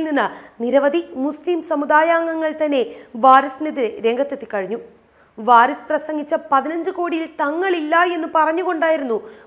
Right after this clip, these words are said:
മുസ്ലിങ്ങൾ, മുസ്ലിങ്ങളിൽ പലരും മുന്നോട്ട് വന്നത്. ഇത്തരം പ്രസ്താവനകൾ വാരിസ് പത്താന്റേത് മാത്രമാണെന്നും അത് മുസ്ലിങ്ങൾ പൊതുവായി പറയുന്നതല്ല എന്ന് പോലും പലരും ട്വീറ്റും ചെയ്തു. അങ്ങനെ സാമൂഹ്യ മാധ്യമങ്ങളിൽ ഈ വിഷയം കത്തിപ്പടരുന്നു.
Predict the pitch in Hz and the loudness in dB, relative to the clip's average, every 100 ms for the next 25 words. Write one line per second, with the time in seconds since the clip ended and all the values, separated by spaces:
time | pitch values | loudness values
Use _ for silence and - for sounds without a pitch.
0 | - 294 302 359 339 330 277 - - _ | -4 -4 0 0 2 0 0 -8 -20 _
1 | _ _ - 294 320 370 359 359 320 - | _ _ -4 -2 0 0 0 0 -4 0
2 | 311 311 349 247 - 240 269 285 320 277 | 2 2 0 -6 -10 -6 -4 -4 -4 -6
3 | 196 202 196 - - _ _ 233 240 320 | -6 -8 -10 -14 -20 _ _ -14 -8 -2
4 | 311 320 302 330 320 320 302 214 269 285 | -2 -2 -2 0 0 0 -4 0 2 2
5 | 294 - 302 302 311 320 277 233 240 262 | 0 -6 -4 -4 -4 -2 -4 -2 0 2
6 | 277 330 320 302 285 285 - - 285 330 | 2 0 0 0 -4 -6 -16 0 0 2
7 | - 277 285 - 349 330 330 330 311 370 | -4 -6 -6 -4 -4 -2 -4 -4 -6 -2
8 | 359 330 311 294 311 311 294 285 294 349 | -2 0 -2 -2 -2 -2 -2 0 2 2
9 | 330 320 320 277 214 - - - 247 254 | 0 -4 -2 -2 -4 -10 -20 -2 0 2
10 | 277 214 - - 254 277 277 220 165 - | 0 -6 -14 -10 -6 -6 -6 -8 -10 -16
11 | 190 165 - - _ _ _ - 233 269 | -12 -12 -12 -18 _ _ _ -6 -4 -4
12 | 277 269 294 339 320 330 330 320 320 330 | 0 2 2 0 -4 -6 -4 -6 -4 -4
13 | 320 294 294 311 277 220 - - - 302 | -2 -4 -6 -4 -4 -4 -4 -4 -4 -8
14 | 226 202 196 226 | -6 -4 -6 -10